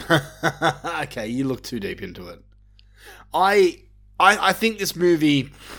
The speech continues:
if you are a parent, this is gonna hit hard for parents 'cause, um, especially if you are, if you have children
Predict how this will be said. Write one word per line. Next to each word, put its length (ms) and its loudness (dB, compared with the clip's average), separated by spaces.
if 160 -6
you 140 2
are 140 4
a 40 2
parent, 460 -2
this 140 -6
is 100 -4
gonna 220 -4
hit 360 -6
hard 440 -6
for 240 -4
parents 440 -4
'cause, 380 -4
um, 400 -10
especially 760 -4
if 160 -4
you 360 0
are, 500 -2
if 140 -8
you 140 4
have 320 -2
children 500 -2